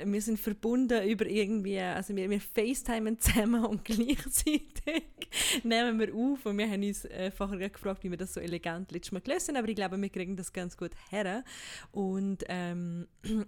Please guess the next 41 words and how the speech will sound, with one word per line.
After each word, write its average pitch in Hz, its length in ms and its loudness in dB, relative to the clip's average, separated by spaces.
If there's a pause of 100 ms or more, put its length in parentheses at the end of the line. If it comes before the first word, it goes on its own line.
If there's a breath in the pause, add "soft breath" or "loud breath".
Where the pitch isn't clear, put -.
nachdem 196 300 -4
ich 180 60 -6
die 202 80 -6
letzte - 380 -2
Aufnahme 208 460 -4
angehört 190 460 -4
habe, 196 120 0
habe 180 100 -2
ich 175 80 -6 (100)
gemerkt, 175 260 -6
dass 180 100 -8
ich 180 160 -4
vielleicht - 300 -10
doch 160 140 -8
noch 180 100 -4
so 175 120 -8
ein 175 120 -8
bisschen 180 320 -10
kränklich 175 440 -6 (100)
war. 185 120 -4
Ich 165 80 -6
habe 175 140 -4
das 175 100 -10
Gefühl, 180 220 -8
ich 170 100 -2
habe 165 140 -6
so 165 220 -6 (420 loud breath)
slightly 175 960 -4 (160)
<laughs> - 160 -8
müde, 202 560 4 (720 loud breath)
äh, 175 280 -4
mich 180 280 -4
angehört. 175 920 -6 (140)
Äh, 190 460 -8
ja. 175 300 -8 (1400 loud breath)
Ich - 80 -14
probiere 170 280 -10
das - 200 -12
heute 175 180 -14
ein - 40 -18
bisschen, 160 360 -12